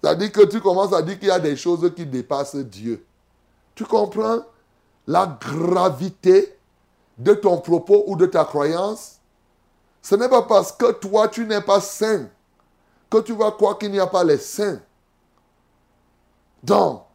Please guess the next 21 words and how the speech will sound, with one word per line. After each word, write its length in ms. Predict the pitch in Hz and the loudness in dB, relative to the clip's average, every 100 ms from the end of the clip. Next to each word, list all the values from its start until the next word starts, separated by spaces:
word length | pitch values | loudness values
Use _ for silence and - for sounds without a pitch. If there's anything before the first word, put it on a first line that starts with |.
| _ _ _ | _ _ _
ce 180 | - 220 | -10 -4
n'est 200 | 214 233 | -2 0
pas 180 | 233 226 | 0 2
parce 220 | 196 185 | 0 0
que 80 | 240 | -4
toi, 200 | 220 196 | 0 0
tu 80 | 220 | 0
n'es 160 | 214 | -2
pas 160 | 214 196 | 0 0
saint 400 | - 220 214 151 _ _ _ _ _ _ - | 0 -4 -4 -8 _ _ _ _ _ _ 2
que 120 | 226 | 2
tu 180 | 220 226 | 2 -4
vas 300 | 214 214 - - | -2 -4 -8 -6
condamner 680 | 208 190 175 175 175 202 220 | -4 -4 -2 -2 -2 -4 -6
Dieu 560 | 143 131 180 202 226 _ _ _ - | -8 -8 2 2 2 _ _ _ -6
à 140 | 156 | -4
ne 240 | 185 226 | -2 -2
jamais 680 | 190 117 101 120 180 185 214 | -2 -8 -8 -2 -2 -2 -6
faire 240 | 208 196 | -2 -2
un 160 | 185 185 | -2 -8
saint. 300 | - 220 | -6 -6